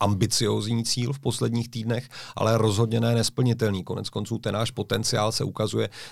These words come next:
někde okolo osmadvaceti, v jednom průzkumu dokonce devětadvaceti procent. A, a naplnit potenciál samozřejmě se většinou nepovede stoprocentně, ale tak, že získáme přes těch dvacet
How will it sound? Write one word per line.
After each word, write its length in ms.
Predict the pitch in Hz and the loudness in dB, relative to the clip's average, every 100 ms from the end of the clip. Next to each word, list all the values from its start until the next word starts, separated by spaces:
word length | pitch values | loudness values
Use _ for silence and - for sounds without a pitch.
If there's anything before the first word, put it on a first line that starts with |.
| - | -4
někde 240 | 104 107 | 0 2
okolo 260 | 107 107 113 | 2 2 0
osmadvaceti, 840 | 101 - 110 113 107 - 113 117 | 0 0 0 0 0 0 -2 0
v 40 | 104 | 0
jednom 240 | 101 113 | 2 0
průzkumu 460 | 107 101 - 110 107 | -2 -6 -4 0 0
dokonce 420 | 104 107 104 117 | 0 -2 0 2
devětadvaceti 680 | 101 110 - 104 - 110 123 | 2 0 0 0 -2 -2 -2
procent. 520 | - 101 - 110 117 - - 156 - | -2 0 0 0 -2 -10 -14 -12 -2
A, 240 | 101 101 | 2 4
a 200 | 101 107 | 4 2
naplnit 460 | 107 107 143 131 123 | 2 4 8 8 6
potenciál 640 | 113 127 117 120 120 120 | 2 2 4 4 4 2
samozřejmě 640 | 113 113 113 113 113 120 | 2 0 2 2 2 2
se 200 | 117 123 | 2 4
většinou 380 | 107 104 - 117 | 2 2 2 2
nepovede 360 | 113 - 113 120 | 2 2 2 2
stoprocentně, 760 | - - 117 117 107 113 113 | 2 0 2 2 0 0 -2
ale 180 | 110 104 | 0 -2
tak, 220 | - 117 | 0 0
že 120 | 98 | 2
získáme 540 | 107 101 - 110 113 117 | 0 0 -2 0 2 0
přes 360 | - - 117 | 2 2 2
těch 180 | - 123 | 2 0
dvacet 340 | 104 104 110 | 2 0 0